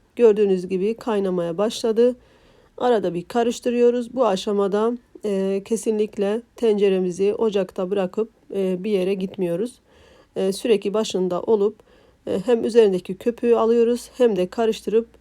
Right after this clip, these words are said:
e, pişmesini bekliyoruz. Gördüğünüz gibi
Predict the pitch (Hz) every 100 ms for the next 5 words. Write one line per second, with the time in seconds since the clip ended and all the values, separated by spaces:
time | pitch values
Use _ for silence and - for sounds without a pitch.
0 | - - 190 180 180 175 185 _ - -
1 | _ - 262 - 190 - 226 214 185 -
2 | 185 180 240 294 - _ _ _ _ _
3 | _ _ _ _ _ _ _ _ _ _
4 | _ _ _ _ - - _ _ _ _
5 | _ _ _ _ _ _ _ _ _ -
6 | 269 214 196 190 180 196 185 214